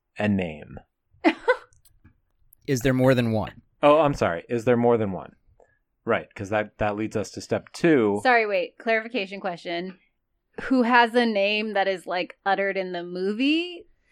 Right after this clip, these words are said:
Speaker 3: Or because
Speaker 2: Ha-, uh,
Speaker 3: in the credits, sometimes they will give a female character a name, and you'll be like, "How the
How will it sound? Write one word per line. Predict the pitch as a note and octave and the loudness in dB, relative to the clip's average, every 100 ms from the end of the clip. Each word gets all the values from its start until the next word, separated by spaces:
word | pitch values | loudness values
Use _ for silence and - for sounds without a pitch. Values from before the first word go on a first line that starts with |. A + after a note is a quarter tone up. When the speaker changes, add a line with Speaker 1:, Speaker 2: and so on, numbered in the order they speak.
| _ _ _ | _ _ _
Speaker 3:
Or | A3+ G#3+ G#3+ | 0 0 0
because | A#3+ B3+ A3+ | 0 2 2
Speaker 2:
Ha-, | F3 | 2
uh, | D3+ C#3 C3+ B2 - - | 4 4 2 -2 -8 0
Speaker 3:
in | C#4 | 2
the | D4 | 2
credits, | D#4 D#4 D4 - | 4 4 2 2
sometimes | B3+ A#3+ G#3+ G#3+ G3 | 0 2 2 0 -2
they | G#3+ | -2
will | G3 G3 | -2 -2
give | F3+ G3 F#3+ F3+ | -2 -2 -2 -2
a | F#3+ G3+ | -4 -2
female | G#3+ F#3+ F3+ | -4 -2 -2
character | F3+ F#3 F3+ F#3 | 0 -2 0 0
a | E3+ | 0
name, | F3 G3 F3+ | -2 -2 -2
and | F3 | -6
you'll | E3+ F3+ | -6 -8
be | E3 | -8
like, | D3+ D3 D#3+ | -6 -6 -6
"How | D#3 F3 F#3 | -8 -8 -6
the | F#3+ | -8